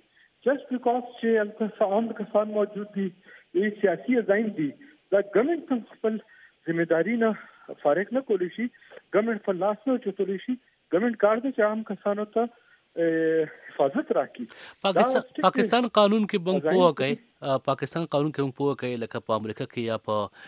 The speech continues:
Speaker 2: آه، نړیوال قوانینو کې داسې شته دی چې، آه، مظاهرو اجازه شته دی، د پرلت وهلو اجازه شته دی، او د، آه، ډیمانډز، یعنی د اټ-، آه، ه-، آئین حق چې کوم دی، د هغې د اظهار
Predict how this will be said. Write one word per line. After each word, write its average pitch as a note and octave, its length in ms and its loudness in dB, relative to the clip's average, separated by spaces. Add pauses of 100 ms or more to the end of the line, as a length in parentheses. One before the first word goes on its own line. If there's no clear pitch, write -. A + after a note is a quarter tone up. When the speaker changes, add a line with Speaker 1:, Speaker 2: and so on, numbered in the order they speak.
(200)
Speaker 2:
آه، A#2 240 -6
نړیوال A#2 520 0 (200)
قوانینو A#2+ 400 -4
کې A2+ 160 -8
داسې A2+ 160 -8 (100)
شته B2 140 -10
دی A2+ 140 -8
چې، - 200 -8 (580)
آه، G#2+ 160 -10
مظاهرو A#2+ 600 -4 (160)
اجازه C3 320 -4
شته - 240 -8
دی، D3+ 100 -6 (160)
د A2+ 140 -14
پرلت A2+ 360 -10
وهلو B2+ 240 -8
اجازه B2 440 -8
شته C3+ 180 -10
دی، C3+ 80 -6 (540)
او A2+ 100 -2 (180)
د، A2 140 -10
آه، A#2 560 -10 (100)
ډیمانډز، A#2+ 460 -2 (220)
یعنی A#2+ 220 -4 (100)
د G2+ 140 -12 (420)
اټ-، - 320 -16
آه، A2+ 220 -10
ه-، A#2 360 -8
آئین C#3 280 -6 (120)
حق A2+ 160 -6 (140)
چې - 160 -14
کوم A2+ 160 -8
دی، A#2 160 -8
د G#2+ 80 -12
هغې A2 280 -8 (440)
د - 20 -10 (140)
اظهار A2 280 -8